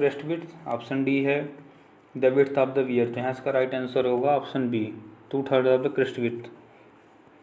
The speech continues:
अगला क्वेश्चन है, "The term tons of refri-, refrigerations is used in cold storage unit to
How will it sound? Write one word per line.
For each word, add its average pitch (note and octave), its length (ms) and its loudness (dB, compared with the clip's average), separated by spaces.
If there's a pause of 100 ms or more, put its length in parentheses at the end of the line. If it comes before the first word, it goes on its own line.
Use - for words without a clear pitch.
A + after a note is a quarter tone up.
(140)
अगला B2+ 220 2
क्वेश्चन C3+ 360 -2
है, C#3+ 200 0
"The C3 80 4
term C#3 300 6 (920)
tons C3+ 220 4
of C#3+ 100 8
refri-, C3+ 460 0
refrigerations C3+ 920 4 (800)
is C#3 300 -2
used D#3 380 -2
in D3 120 -2 (160)
cold C#3 240 6
storage C3+ 340 4
unit C#3 280 0
to C#3 100 -2